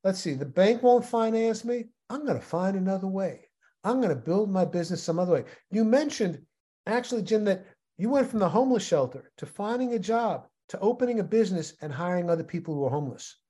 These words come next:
There is a, a story, a gentleman in New York who did not come from the easiest of, uh, upbringings. He grew up in a poor neighborhood in Manhattan.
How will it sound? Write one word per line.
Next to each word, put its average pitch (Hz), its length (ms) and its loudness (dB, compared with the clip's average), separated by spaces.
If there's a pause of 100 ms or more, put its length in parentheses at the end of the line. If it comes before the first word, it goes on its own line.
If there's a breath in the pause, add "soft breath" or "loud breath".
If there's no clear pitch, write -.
(840 soft breath)
There 196 180 2
is 190 120 0
a, 185 640 8
a 160 80 -6
story, 233 560 4
a 156 440 2 (120)
gentleman 220 400 0
in 214 100 -2
New 196 80 -2
York 160 400 -2 (500)
who 196 60 0
did 196 200 -2
not 254 320 0
come 190 320 0
from 180 240 0
the 165 180 -6
easiest 175 680 0
of, 143 260 0
uh, 139 280 2
upbringings. 123 580 -6 (500 soft breath)
He 185 140 0
grew 208 220 4
up 240 120 2
in 196 100 2
a - 40 -2
poor 240 340 0
neighborhood 196 460 2
in 185 100 -2
Manhattan. 143 520 -8